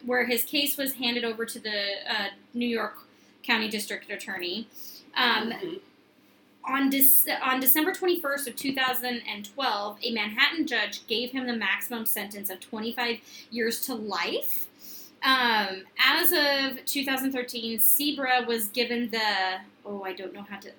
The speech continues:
Speaker 1: he was given some
Speaker 2: <laughs>
Speaker 1: identification number and was imprisoned, um, in the Clinton Correctional Facility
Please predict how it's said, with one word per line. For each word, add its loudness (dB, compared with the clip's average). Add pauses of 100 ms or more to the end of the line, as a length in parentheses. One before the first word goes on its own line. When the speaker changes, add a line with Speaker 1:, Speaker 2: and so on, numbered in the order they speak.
Speaker 1:
he -8
was -4
given -2
some 0 (260)
Speaker 2:
<laughs> -4
Speaker 1:
identification 0
number -2 (400)
and 2
was 2
imprisoned, 2 (380)
um, 2
in 2
the -4 (180)
Clinton 0
Correctional 0
Facility -2